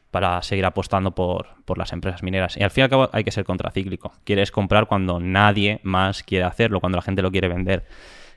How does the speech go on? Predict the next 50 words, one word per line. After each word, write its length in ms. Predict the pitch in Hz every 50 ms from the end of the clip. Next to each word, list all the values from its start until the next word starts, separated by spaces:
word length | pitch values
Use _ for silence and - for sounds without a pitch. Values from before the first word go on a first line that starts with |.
| - -
Entonces, 760 | - - 101 104 - 123 127 135 - - 143 151 143 - - - -
eh, 260 | 113 107 101 98 98
yo 100 | 98 117
creo 120 | 123 143 135
que 60 | 113
el 60 | 107
oro 140 | 104 101 95
va, 360 | 98 95 95 92 92 92 - -
va 160 | - 104 104 101
a 40 |
volver 220 | 101 98 95 98 92
a 80 | 90
tirar. 440 | - - 87 - 107 - 80 - - - -
Y, 220 | - 107 104 104 90
pero 160 | - 107 110
al 60 | 110
fin 120 | - -
y 40 | 156
al 60 | 147
cabo 220 | 139 151 147 147 139
el 60 | 131
oro 360 | 143 151 - - - - _ - _ _ - - _ _
no 140 | 127 139
ha 40 | 143
tirado 280 | - 156 143 156 156 139
en 100 | 117 107
qué, 280 | - - 139 139 - - -
en 140 | 113 110
qué 100 | 98 139
moneda. 440 | 135 120 110 127 135 113 98 - - -
Al 120 | - 107
fin 100 | - -
y 40 | 117
al 60 | 117
cabo 380 | 117 127 120 120 120 113 - - _
el 240 | - 107 101 104 -
oro 320 | - 123 135 143 147 - -
es 220 | - 117 117 - -
un 120 | - 127 127
exchange 520 | 117 - - - - - 127 127 135 120
rate 280 | 131 135 147 143 - - -
entre 560 | 113 120 123 127 120 139 147 156 - - _ _ _ _ _ _ - - _ _ _ - -
cualquier 360 | - 117 104 98 - 135 123
divisa 320 | 107 107 131 165 - - 110
del 100 | 95 98
mundo. 380 | 127 170 185 160 110 104 90 - _ _ _ _ _ -
Entonces, 440 | - 101 101 113 120 117 - - - - -
míralo 440 | 110 110 110 117 117 120 123 123 120 -
en 120 | 107 107
cualquier 460 | 98 - 101 98 - 113 113 - -